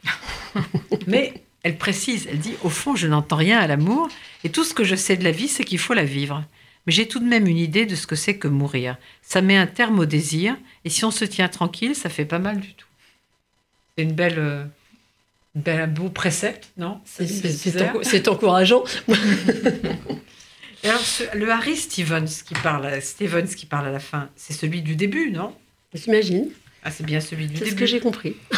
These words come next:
Speaker 2: <laughs>
Speaker 1: Qui dit
Speaker 2: Mais c'est pas sûr.
Speaker 1: réfléchir à la mort de son vivant.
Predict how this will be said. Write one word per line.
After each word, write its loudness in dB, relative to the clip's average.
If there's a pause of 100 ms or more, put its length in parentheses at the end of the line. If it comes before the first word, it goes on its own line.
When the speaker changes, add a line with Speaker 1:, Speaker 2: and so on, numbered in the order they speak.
(260)
Speaker 2:
<laughs> -4
Speaker 1:
Qui -2
dit 0
Speaker 2:
Mais 4
c'est 2
pas 0
sûr. 0 (540)
Speaker 1:
réfléchir 0
à 2
la 0
mort -2
de -8
son -8
vivant. -6